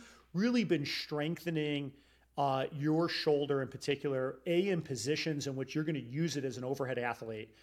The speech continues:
And have you been doing it throughout the entire course of,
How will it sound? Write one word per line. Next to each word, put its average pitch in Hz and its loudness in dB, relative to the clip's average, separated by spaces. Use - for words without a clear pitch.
And 147 2
have 147 -4
you 170 -2
been 170 2
doing 160 2
it 139 0
throughout 139 0
the 139 -6
entire 147 0
course 139 -2
of, 143 -4